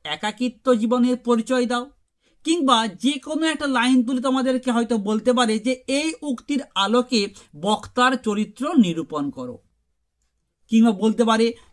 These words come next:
মরা হাতি, সোয়া লাখ, রজনী চাটুর্যে is রজনী চাটুর্যে, most important প্রশ্ন। প্রথম প্রশ্ন গেল।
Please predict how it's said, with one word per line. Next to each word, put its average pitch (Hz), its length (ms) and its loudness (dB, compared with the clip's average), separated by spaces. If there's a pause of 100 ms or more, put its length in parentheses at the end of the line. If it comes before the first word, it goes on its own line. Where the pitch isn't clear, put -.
মরা 196 360 2
হাতি, 214 540 0
সোয়া 214 340 0
লাখ, 208 380 0 (320)
রজনী 185 400 -2
চাটুর্যে 196 580 -6
is 202 240 -2
রজনী 175 400 -4
চাটুর্যে, 175 560 -6 (120)
most 214 440 -4 (140)
important 160 480 -6
প্রশ্ন। 131 420 -10 (320)
প্রথম 180 280 -4
প্রশ্ন 165 360 -6
গেল। 123 220 -10